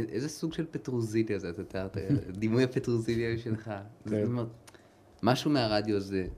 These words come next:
Speaker 1: טוב לו שיתקיים? היית רוצה שהוא יתקיים? אה, האם, האם ברדיו של מחר יש את אותה פטרוזיליה? בוא ניקח פטרוזיליה מהצד של הירק. הרדיו עם יותר נשימה, אולי קצת, אפילו זה,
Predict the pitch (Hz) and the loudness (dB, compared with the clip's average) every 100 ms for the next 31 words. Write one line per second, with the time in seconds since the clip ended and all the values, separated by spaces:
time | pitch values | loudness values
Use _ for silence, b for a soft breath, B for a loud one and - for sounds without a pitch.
0 | - - 120 131 135 131 - 131 - 131 | -6 2 4 4 2 0 -2 -6 -2 0
1 | 131 127 104 101 113 117 110 - 107 - | 0 0 0 0 0 -2 -4 -4 -4 -2
2 | 120 120 127 117 117 110 104 95 90 101 | -6 -4 -2 -2 -2 -4 -6 -6 -8 -10
3 | - b b b b b b - 104 135 | -16 b b b b b b -4 0 2
4 | 131 - 117 127 113 117 131 - 120 117 | 2 4 4 4 4 4 2 0 -4 2
5 | 110 107 110 131 117 113 113 120 117 113 | 2 4 2 0 -2 -4 -2 -2 0 0
6 | 113 120 113 - 98 - 104 113 117 117 | 2 2 0 -2 -6 -4 -4 -4 -4 -6
7 | 110 107 110 107 101 95 104 101 110 95 | -4 -4 -2 0 0 -2 -4 -4 -2 0
8 | 98 104 98 90 - - - - b b | 2 2 0 -6 -12 -20 -20 -20 b b
9 | b b b b - - _ - - - | b b b b -20 -20 _ -20 -20 -20
10 | - - _ _ 98 107 110 107 104 104 | -20 -20 _ _ 0 2 2 2 2 0
11 | 101 - 107 107 - 107 98 95 95 101 | -6 -4 -4 -4 -4 -4 -4 -4 -6 -10
12 | - - 120 180 - 90 85 - 110 104 | -16 -10 -8 -8 -10 -8 -8 -4 -2 0
13 | 87 | -2